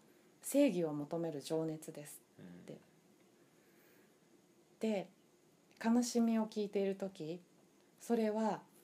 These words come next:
Speaker 1: 愛の言葉です」って。
Speaker 2: うん。
Speaker 1: 私たちは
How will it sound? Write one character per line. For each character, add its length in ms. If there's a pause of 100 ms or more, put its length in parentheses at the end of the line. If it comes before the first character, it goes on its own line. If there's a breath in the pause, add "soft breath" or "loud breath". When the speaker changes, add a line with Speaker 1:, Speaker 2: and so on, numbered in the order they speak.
(500)
Speaker 1:
愛 240
の 120 (380)
言 220
葉 120
で 140
す」 220 (580)
っ 40
て。 80 (880 soft breath)
Speaker 2:
う 40
ん。 60
Speaker 1:
私 40
た 140
ち 180
は 260